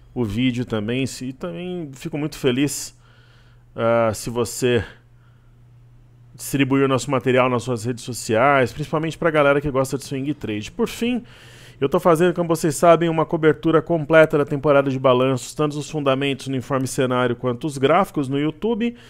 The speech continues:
Para assinar o Cenário, que é o meu bloco de notas de manhã, eu trago o que eu julgo importante, ah, das bolsas americanas, Europa, falo sempre do ibov, né, anexo um gráfico dele.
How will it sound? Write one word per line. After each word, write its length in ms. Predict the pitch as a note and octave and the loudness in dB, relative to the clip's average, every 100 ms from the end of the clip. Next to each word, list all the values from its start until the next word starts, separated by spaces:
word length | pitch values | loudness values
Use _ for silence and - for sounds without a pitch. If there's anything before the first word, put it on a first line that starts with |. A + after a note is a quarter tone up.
| - - - - | -20 -20 -20 2
Para 260 | G3 G#3 G3 | 6 8 8
assinar 380 | - F#3 F3+ E3 | 4 2 2 2
o 20 | |
Cenário, 600 | - E3+ D3 E3 F3 D#3+ | 0 0 2 4 4 4
que 100 | E3 | 2
é 40 | |
o 40 | D#3+ | 2
meu 160 | D#3+ | 2
bloco 400 | A#2+ D3+ E3 D#3+ | 2 2 2 0
de 100 | C3+ | -2
notas 440 | B2+ C#3 D3 D3 B2+ | 0 0 0 -2 -2
de 80 | |
manhã, 400 | C3+ A#2 A#2 D3+ | -2 -2 0 0
eu 160 | D3 B2+ | 2 0
trago 420 | - D3 D3 C3+ | 2 6 6 4
o 40 | C3 | 0
que 120 | D3+ | 0
eu 100 | C3+ | 0
julgo 220 | B2 C3+ | 0 -4
importante, 840 | B2+ C3+ A#2+ C#3 C3+ - C3 G2+ - - - - - - - - - - - | -2 -4 -2 -2 -2 0 -2 -2 -8 -20 -20 -20 -20 -20 -20 -20 -20 -12 4
ah, 320 | C3 C3+ C3 | 6 8 8
das 200 | C3 B2 | 6 6
bolsas 320 | C#3+ C3+ B2+ | 2 2 0
americanas, 880 | C3+ C3+ B2 - D#3 D3+ C#3 B2+ A2 | 0 0 -2 2 4 4 2 0 2
Europa, 1120 | C3 B2+ C#3 D3+ C#3+ - C#3 B2 A#2+ A#2 A2 B2 - | 2 4 6 8 8 4 4 4 6 4 0 -4 -16
falo 420 | - - D3+ C#3 | -2 4 6 4
sempre 560 | - D#3+ D#3 D3 C#3+ C#3+ | 0 -2 -2 0 0 -2
do 240 | B2 C3 | -2 0
ibov, 760 | C3 A2 C#3+ D3+ D3 B2+ A#2 A#2 A2 A2 | 0 2 4 8 8 6 2 -8 -12 -14
né, 360 | A#2+ A2+ C3 | -14 -12 -8
anexo 480 | B2 C3 C#3+ - C3+ | -4 -2 -2 -6 -6
um 100 | A#2+ | 0
gráfico 640 | A#2 D3 D3+ C#3 - - | 6 8 8 6 0 -10
dele. 400 | A#2 B2+ D3+ D#3+ | -2 0 0 -2